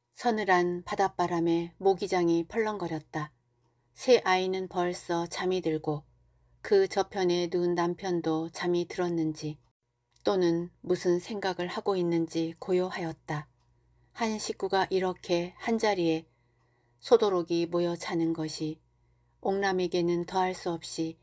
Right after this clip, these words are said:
대견하였다. "한 번 더. 언제까지나 이렇게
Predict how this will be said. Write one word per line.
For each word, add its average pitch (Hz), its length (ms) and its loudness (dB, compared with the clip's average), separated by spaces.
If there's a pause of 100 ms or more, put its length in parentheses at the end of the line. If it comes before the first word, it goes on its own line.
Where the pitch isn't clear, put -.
(240)
대견하였다. 170 920 -2 (640)
"한 220 240 -4
번 156 280 -2
더. 151 300 -8 (1000)
언제까지나 175 720 -2
이렇게 165 640 -6